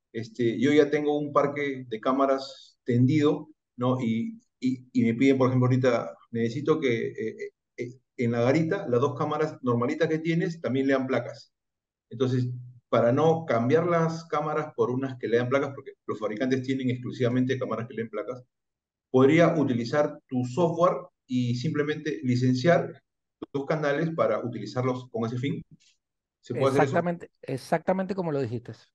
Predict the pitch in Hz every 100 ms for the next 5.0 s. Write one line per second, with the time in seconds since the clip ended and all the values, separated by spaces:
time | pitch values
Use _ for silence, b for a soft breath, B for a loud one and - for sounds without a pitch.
0 | _ _ _ _ _ _ _ _ - 107
1 | 135 131 147 143 139 - 143 123 - b
2 | b b _ - 135 165 151 151 151 180
3 | 180 160 175 175 165 160 156 143 131 160
4 | 190 220 - 160 143 - 190 240 233 -